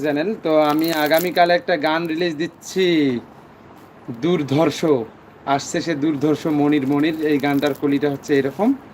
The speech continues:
তো গানটা নিজেই তৈরি করা, আহ, এআই দিয়ে, তো ভালো লাগবে। এআই হলেও একদম ফুল প্রফেশনাল গানটা হয়েছে। তো এআই যে বর্তমানে এইভাবে জেনারেট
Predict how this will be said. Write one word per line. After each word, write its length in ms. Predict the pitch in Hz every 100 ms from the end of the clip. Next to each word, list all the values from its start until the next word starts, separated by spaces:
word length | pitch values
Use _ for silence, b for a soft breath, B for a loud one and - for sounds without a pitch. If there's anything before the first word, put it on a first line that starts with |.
| B B B B B -
তো 300 | 135 135 139 135
গানটা 300 | 143 143 165
নিজেই 360 | 156 143 175
তৈরি 280 | 180 170 185
করা, 240 | 185 202 247
আহ, 840 | 285 - - - - - - 151
এআই 540 | 156 151 160 160 160
দিয়ে, 280 | 147 170 196 220
তো 220 | 175 175
ভালো 260 | 151 160 170
লাগবে। 560 | 160 139 123 127 139 156
এআই 240 | 160 165
হলেও 440 | 160 151 160 196 247 B B B B
একদম 460 | 151 151 143 165 156 -
ফুল 160 | 214 233
প্রফেশনাল 640 | - 185 170 175 175 156
গানটা 260 | 151 143 151
হয়েছে। 460 | 147 135 151 202 254 B B B -
তো 320 | 139 139 147
এআই 380 | 147 156 165 180
যে 140 | 196
বর্তমানে 520 | 190 185 214 214 226 220
এইভাবে 640 | 170 165 165 208 226 185
জেনারেট 420 | 123 147 160 190